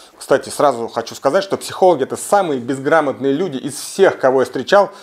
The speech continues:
во всех областях. Ну да ладно, <laughs> мы не будем сильно их ругать. Вот, тем не менее,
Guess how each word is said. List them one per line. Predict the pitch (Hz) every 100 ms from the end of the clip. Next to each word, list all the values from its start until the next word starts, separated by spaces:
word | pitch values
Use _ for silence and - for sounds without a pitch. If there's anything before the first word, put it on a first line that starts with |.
| -
во | - 180
всех | - 165 160
областях. | 135 127 120 - 92 - - - -
Ну | 147
да | 156
ладно, | 165 127 110
<laughs> |
мы | 110 104
не | 160
будем | 165 143
сильно | 123 139 123
их | 117
ругать. | 156 180 247 247 - - -
Вот, | - 139 -
тем | 143
не | 151
менее, | 202 220 185 131